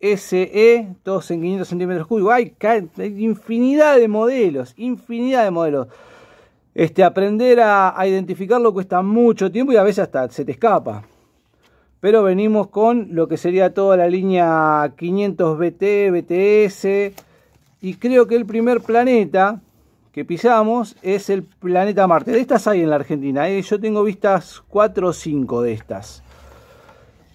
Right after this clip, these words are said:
Eh, a ver. ¿Ven? Hay diferencias en los cárteres. No, pero acá esto ya es más tirando a mil novecientos. Claro, acá ya pasamos al,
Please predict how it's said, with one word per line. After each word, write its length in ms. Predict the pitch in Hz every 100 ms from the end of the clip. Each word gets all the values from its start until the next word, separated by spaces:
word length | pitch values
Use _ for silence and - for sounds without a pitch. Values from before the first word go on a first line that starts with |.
| - - -
Eh, 720 | 147 147 147 147 160 170 165
a 60 | 143
ver. 800 | 160 185 196 202 202 185 156 - _ - _ _ _ _
¿Ven? 360 | 117 151 180 175 - - - - - - - - - - - - - - - -
Hay 140 | - 160
diferencias 640 | 139 156 175 165 151 151
en 80 | 139
los 140 | 131
cárteres. 880 | - 214 208 196 180 190 170 151 131
No, 140 | 175
pero 160 | 151 160
acá 100 | 247 -
esto 220 | 208 196
ya 160 | 165 180
es 40 |
más 300 | 175 185 185 - - _
tirando 580 | - 143 175 185 190 - -
a 280 | 143 165 - _ - 143 - 156
mil 160 | 165 170
novecientos. 680 | 165 156 180 170 175 - - - _
Claro, 220 | 180 151
acá 140 | 139 165
ya 120 | 180
pasamos 380 | 170 175 170 170
al, 800 | 165 156 151 147 143 135 127